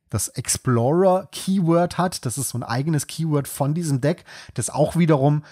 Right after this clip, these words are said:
durch, ähm, vor allem Kraftkarten vergeben werden kann oder durch Upgrades vergeben werden kann. Also viele der Upgrades, die hier in diesem Deck drin sind, geben dann dem Modell direkt noch diese Explorer, dieses Explorer-Keyword,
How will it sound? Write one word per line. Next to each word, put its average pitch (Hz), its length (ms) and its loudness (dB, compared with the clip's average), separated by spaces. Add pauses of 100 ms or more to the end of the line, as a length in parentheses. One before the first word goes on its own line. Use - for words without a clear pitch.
(180)
durch, 143 440 4 (440)
ähm, 123 320 0
vor - 200 -2
allem 127 220 0
Kraftkarten 160 840 -2
vergeben 143 560 0
werden 151 200 2
kann 156 160 0
oder 123 160 0
durch - 220 -6
Upgrades 170 560 2
vergeben 151 420 2
werden 139 180 2
kann. 143 200 0
Also 117 140 0
viele 151 240 2
der 143 140 0
Upgrades, 147 440 2
die 143 100 -2
hier 139 120 2
in 139 60 2
diesem 131 160 0
Deck 131 180 0
drin 135 200 0
sind, 127 240 0 (360)
geben 147 300 4
dann 127 160 4
dem 123 120 2
Modell 120 300 2
direkt 113 320 -2
noch 117 120 -2
diese 113 240 -4
Explorer, 151 840 2 (200)
dieses 120 180 -4
Explorer-Keyword, 180 1040 0